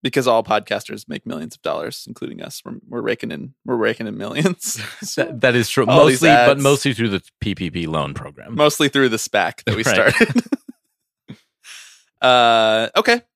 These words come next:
Speaker 1: Well, this was fruitful. We've now put you on a mission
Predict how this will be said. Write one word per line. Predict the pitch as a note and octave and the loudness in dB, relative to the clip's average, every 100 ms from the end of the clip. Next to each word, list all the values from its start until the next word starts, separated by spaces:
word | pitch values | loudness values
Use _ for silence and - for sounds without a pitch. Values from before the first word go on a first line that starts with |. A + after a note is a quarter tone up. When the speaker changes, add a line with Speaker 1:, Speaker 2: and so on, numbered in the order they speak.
| - | 0
Speaker 1:
Well, | D3 | 2
this | E3+ - | 2 2
was | F#3+ - | 0 0
fruitful. | D#3+ F#3+ - F2 A#2 _ _ _ | -2 0 0 -4 -6 _ _ _
We've | C3 B2+ | -6 -4
now | C3 C3 C#3 | 0 2 2
put | B2 C#3+ A#2+ | 2 -2 0
you | C#3 | 0
on | B2 | 0
a | |
mission | A#2 C#3 G#2 G#2 | 0 -2 -2 -6